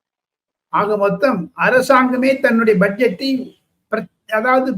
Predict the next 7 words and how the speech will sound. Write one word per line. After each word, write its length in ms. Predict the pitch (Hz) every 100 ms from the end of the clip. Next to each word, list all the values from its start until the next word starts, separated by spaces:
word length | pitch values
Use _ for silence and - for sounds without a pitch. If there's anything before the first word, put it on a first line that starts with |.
| 185
பேச்சு 340 | - 330 - 320
பொருளாக்கி 520 | 262 247 220 - 196
விட்டது. 360 | 175 - 127 - _ _ _ _ _ _ _ _
அரசாங்கத்தில் 880 | 165 240 254 277 233 190 - 165 233 - _ _ _ _
இன்று 520 | 180 208 226 196 165 202 - - _ _ _ _ _ _ _ _ _ _ _ _ _ _ _ _ _ -
பரபரப்பான 720 | 185 226 247 247 254 277 277
சூழ்நிலையில் 720 | - 247 233 180 156 185 -